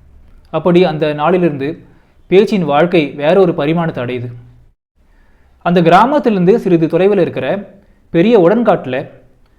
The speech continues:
பாம்பு புத்துகள் சூழ்ந்த உடை மரத்துக்கு மேல இருந்தபடி அவ வாழ்ந்துட்டு வரா. பகல் நேரத்துல அவ எங்க இருக்கான்னு யாருக்குமே தெரியாது. ஒரு கூகை மாதிரி பகல் பொழுதுல அவ வெளிப்படவே மாட்டா.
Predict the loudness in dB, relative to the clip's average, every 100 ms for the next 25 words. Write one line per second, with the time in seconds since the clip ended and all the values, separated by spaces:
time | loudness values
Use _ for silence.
0 | _ _ _ 0 0 0 -2 -4 -2 0
1 | 0 0 0 2 2 2 0 2 4 2
2 | 0 -2 -2 0 0 -2 -2 0 -2 -4
3 | -6 -8 -8 -8 -12 -20 -20 _ _ _
4 | _ _ -4 0 2 2 2 2 2 0
5 | 0 -2 -2 -2 -4 -4 -6 -6 -6 -6
6 | -6 -6 -10 -18 _ _ _ 0 2 2
7 | 2 2 4 4 2 0 -2 -8 -20 _
8 | _ -2 0 2 2 0 2 -2 -4 -14
9 | _ -6 -2 0 2 2 0 -2 -8